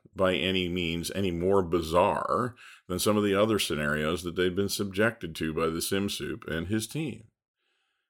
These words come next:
I mean, we've talked about it before, but it is really important to remember, uh, that then, as now, flight controllers spent as much time in simulated missions dealing with simulated failures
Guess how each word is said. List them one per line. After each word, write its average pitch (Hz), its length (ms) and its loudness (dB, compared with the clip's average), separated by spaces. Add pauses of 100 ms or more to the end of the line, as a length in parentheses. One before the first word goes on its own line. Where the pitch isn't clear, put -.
I 82 60 -12
mean, 98 160 0
we've 120 100 0
talked 160 260 2
about 131 200 2
it 120 80 -2
before, - 600 -4
but 92 300 2
it 101 220 -2
is 107 180 0
really 131 300 2
important 104 480 0
to - 100 -4
remember, 82 560 -2 (480)
uh, 73 180 -2
that 82 260 2
then, 98 220 4
as 110 220 0
now, 98 520 0
flight 113 280 0
controllers 98 480 0
spent 87 260 0
as 82 160 -4
much 104 340 -2
time 95 320 -2
in 87 160 -4
simulated 107 640 0
missions 76 400 -8
dealing 71 360 -8
with 76 120 -10
simulated - 540 -8
failures 135 800 -2